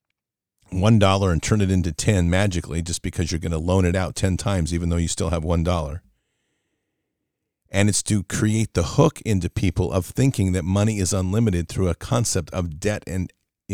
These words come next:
and a invisible en-, enslavement through debt enslavement. And that's in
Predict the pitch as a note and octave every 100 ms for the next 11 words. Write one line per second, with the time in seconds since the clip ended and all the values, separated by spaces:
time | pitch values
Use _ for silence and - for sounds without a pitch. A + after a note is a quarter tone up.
0 | - - F#2 D#2+ F2+ F#2 - F#2+ E2+ G#2+
1 | A2+ F#2+ F2+ F2+ G2+ G2 _ - F#2 E2+
2 | - - C3 G#2 E2 D#2 - E2 E2+ D#2+
3 | - - E2 - C2 - - _ _ _
4 | _ _ _ _ _ _ _ _ _ _
5 | _ _ _ _ - G2+ C3 - A2 -